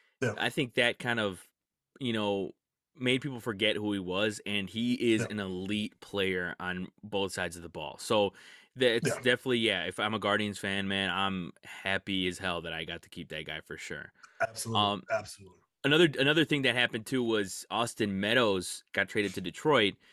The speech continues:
Speaker 2: So I
Speaker 1: Yeah.
Speaker 2: thought that was an interesting trade just because of the fact that,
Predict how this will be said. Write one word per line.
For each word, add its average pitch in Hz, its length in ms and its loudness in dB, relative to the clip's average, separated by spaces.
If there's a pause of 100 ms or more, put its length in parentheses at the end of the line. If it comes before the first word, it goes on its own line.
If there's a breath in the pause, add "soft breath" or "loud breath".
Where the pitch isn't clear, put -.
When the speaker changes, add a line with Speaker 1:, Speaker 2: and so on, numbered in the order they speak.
(180 soft breath)
Speaker 2:
So 120 340 6
I 131 140 6
Speaker 1:
Yeah. - 0 -
Speaker 2:
thought 175 120 2
that 139 120 6
was 139 120 2
an 117 60 -2
interesting 131 480 -4
trade 123 320 2
just 123 160 -4
because 123 220 -2
of 107 60 -6
the 101 60 0
fact 113 240 0
that, 98 280 2